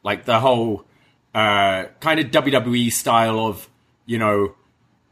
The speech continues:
like, announcing the match, but not announcing the match, a tournament, D Qs, countouts, all that, only to be like, "Oh, M J F, well, you've been screwing everyone over, so it's gonna be a four-way anyway."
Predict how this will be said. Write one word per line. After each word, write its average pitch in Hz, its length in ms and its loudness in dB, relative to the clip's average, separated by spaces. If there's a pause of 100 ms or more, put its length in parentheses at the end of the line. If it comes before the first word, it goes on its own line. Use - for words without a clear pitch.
(320)
like, 92 360 -6
announcing 127 520 -2
the 120 40 0
match, 117 300 0
but 101 160 -6
not 131 160 0
announcing 127 380 0
the 123 80 -2
match, 120 260 -2
a 104 60 -8
tournament, 143 680 0
D 131 200 0
Qs, 123 680 -2
countouts, 117 800 -2
all 123 160 -2
that, 110 320 0
only 113 280 0
to 117 100 -10
be 110 160 -2
like, 107 240 0
"Oh, 131 320 6
M 123 200 2
J 127 200 0
F, 127 200 -2
well, 127 200 -2
you've 120 140 -6
been 123 120 -6
screwing 131 380 -2
everyone 123 260 -4
over, 131 260 -2
so 131 180 -4
it's 127 120 -6
gonna 139 160 -2
be 135 140 -2
a 135 40 0
four-way 135 460 2
anyway." 110 460 2